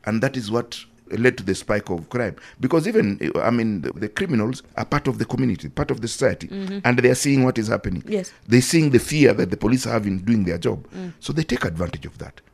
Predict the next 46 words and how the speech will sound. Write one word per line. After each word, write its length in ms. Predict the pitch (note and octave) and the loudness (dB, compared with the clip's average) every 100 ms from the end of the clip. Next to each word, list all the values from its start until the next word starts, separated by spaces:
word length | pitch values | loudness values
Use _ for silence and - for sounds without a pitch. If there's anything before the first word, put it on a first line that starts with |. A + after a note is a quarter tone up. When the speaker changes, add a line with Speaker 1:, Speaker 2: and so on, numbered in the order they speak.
| - | 0
Speaker 1:
But 100 | A#2 | 0
after 260 | A#2+ - A2+ | 0 0 0
that 280 | C3+ - | 0 -2
reassurance, 480 | C3 B2 D3 C#3+ C#3 | -2 -2 0 0 0
we 80 | A2+ | 0
noticed 440 | G2+ A#2 A#2+ - | 0 -2 -6 -8
that 160 | - F2 | -12 -6
there 100 | F2 | -4
was 300 | F2 F2+ - _ - | -4 -6 -12 _ -8
a 80 | F2 | -6
lull 280 | G2 F2 E2 - - - | -6 -8 -12 -16 -18 -18
in 160 | D2 C#2+ | -14 -12
that. 140 | C#2+ - _ | -14 -18 _
Speaker 2:
In 100 | F#3+ | -8
the 100 | F#3 | -6
numbers. 380 | F#3 F#3 E3+ D#3+ | -4 -4 -6 -4
Speaker 1:
In 80 | F#2+ | -2
the 100 | - | 2
numbers 400 | D#3+ A#2 A2+ G2 | 4 6 6 4
of 220 | F#2 F2 | 2 0
crimes 300 | - G2+ G#2 | 2 2 2
that 120 | F2 | -2
were 60 | E2 | -2
being 160 | F2 F2+ | -2 -4
committed. 420 | D#2 D#2+ D2 C2 - - - | -4 -4 -6 -14 -18 -20 -14
And 160 | D2+ | -10
I 40 | D#2+ | -6
hope 260 | F#2+ G2 | -6 -4
that 260 | E2+ E2+ - - - _ | -6 -6 -12 -16 -20 _
continues. 460 | - - D2+ C2 - - | -12 -8 -8 -8 -12 -4
And 320 | A2+ A2+ - - _ | -2 -2 -4 -14 _
special 460 | - - - - B2 | -4 2 4 4 0
units, 560 | G#2+ G2+ D2 - - - _ _ _ - | 0 -2 -6 -12 -18 -20 _ _ _ -10
be 80 | |
that 160 | D#2 G2+ | -6 -6
as 160 | F2 D2+ | -8 -10
it 120 | - | -10
may, 220 | D2+ - - - - - | -8 -10 -16 -20 -8 -6
if 180 | - | -6
they 180 | B2 C3 | 0 2
are 80 | A#2 | 4
not 520 | A2+ B2 C#3+ D3 - - - - | 2 4 4 2 -2 -16 -10 -8
abused, 560 | F2 G#2 A2+ D2 - - _ - | -6 -2 -2 -2 -8 -20 _ -2
are 100 | G2+ | 0
important 680 | G#2 - A#2 - G#2+ G2 - - | 0 -2 -4 -2 -4 -4 -12 -14
to 320 | - G2+ F#2+ | -6 -6 -6